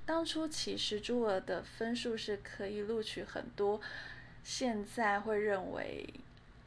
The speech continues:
很有出路、会有发展的、可以应用的科系，但是朱儿那时候还是很坚持，就是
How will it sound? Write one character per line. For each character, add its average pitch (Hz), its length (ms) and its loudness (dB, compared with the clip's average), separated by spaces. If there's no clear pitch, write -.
很 208 180 -2
有 196 260 -2
出 262 360 -2
路、 247 240 2
会 233 120 0
有 196 120 2
发 220 320 0
展 - 260 -4
的、 - 500 -6
可 - 140 -4
以 214 160 -2
应 247 240 4
用 214 320 4
的 - 260 -8
科 196 300 -2
系， - 320 -4
但 214 180 -2
是 196 440 0
朱 196 220 -4
儿 180 120 0
那 202 160 -4
时 185 140 -4
候 123 160 -2
还 - 200 -4
是 - 360 -2
很 - 180 -6
坚 185 260 0
持， - 300 2
就 - 140 -6
是 - 180 -4